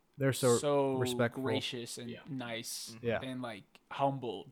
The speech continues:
Speaker 2: <laughs> Like, damn. <laughs>
Speaker 1: They, I mean, we have, like, probably still today, you'll see,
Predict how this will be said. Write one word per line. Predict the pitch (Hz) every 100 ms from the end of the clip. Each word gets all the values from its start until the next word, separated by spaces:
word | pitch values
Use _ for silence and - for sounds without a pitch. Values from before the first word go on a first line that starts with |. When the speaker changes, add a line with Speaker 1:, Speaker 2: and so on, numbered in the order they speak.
| 165
Speaker 2:
<laughs> | -
Like, | 233 185 156 - -
damn. | 98 95 - _ - - 277 240 -
<laughs> | 214
Speaker 1:
They, | 156 156
I | 156
mean, | 156 165
we | 180
have, | 165 127 - - - -
like, | 143 -
probably | - 147 160
still | - 147
today, | 131 139 135
you'll | 127
see, | 123 - 131 127